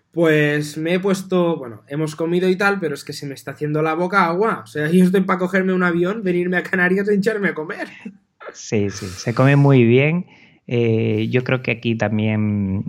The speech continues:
Speaker 2: eh, parte de nuestra perspectiva de, de turismo también es que hay que hablarlo así, ¿no?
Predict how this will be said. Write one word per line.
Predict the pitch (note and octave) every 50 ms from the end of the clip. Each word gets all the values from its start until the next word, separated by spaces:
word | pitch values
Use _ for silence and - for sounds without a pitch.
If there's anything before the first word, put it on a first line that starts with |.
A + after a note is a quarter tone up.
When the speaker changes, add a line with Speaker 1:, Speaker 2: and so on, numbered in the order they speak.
| B2 A#2+
Speaker 2:
eh, | A#2
parte | A2+ A#2 B2+ B2+ B2+ - C#3 C3+
de | C3+ C3+ C3
nuestra | B2+ B2+ B2 B2 A#2+ A#2 A#2+ - _ - A#2+ A#2 A2 A2 A2 G#2+ G#2 G#2 G2+ G#2 G2+ G#2+ A2 _
perspectiva | - A#2+ A2 A2 G#2 - - B2+ B2 B2 A#2+ A#2+
de, | A#2 A#2 A2+ A2 A2 G#2+ - G#2+
de | A2+ A2+ G#2
turismo | G2+ - - A2 A2 A#2+ B2+ B2 G#2+ G2+ G2+ G2+ G2+ G2+
también | G#2 F#2+ G2 G#2 G#2 G#2+ G#2+ A2 A2+
es | A2+ A2
que | - - A2+ A2+
hay | A2 A2+ G#2+ A2
que | - A2 G#2
hablarlo | G#2 G#2+ G#2+ G#2 - - G2+
así, | G#2+ - - - D3+ C#3
¿no? | B2+ D3 -